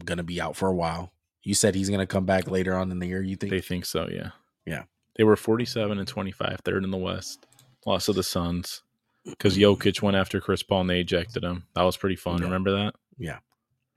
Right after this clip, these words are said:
Speaker 1: I'm gonna say this, though. I know Jamal Murray's out.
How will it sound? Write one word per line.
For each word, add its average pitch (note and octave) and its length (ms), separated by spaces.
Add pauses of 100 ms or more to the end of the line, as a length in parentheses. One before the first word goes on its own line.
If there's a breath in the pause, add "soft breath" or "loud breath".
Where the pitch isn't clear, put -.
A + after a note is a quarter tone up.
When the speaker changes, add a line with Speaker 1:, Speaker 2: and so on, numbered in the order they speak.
(260)
Speaker 1:
I'm G#2 160
gonna A2 180
say G2 220
this, E2+ 220
though. D#2 220 (1300 loud breath)
I - 40
know F#2 200
Jamal F#2 300
Murray's E2+ 380
out. D#2+ 220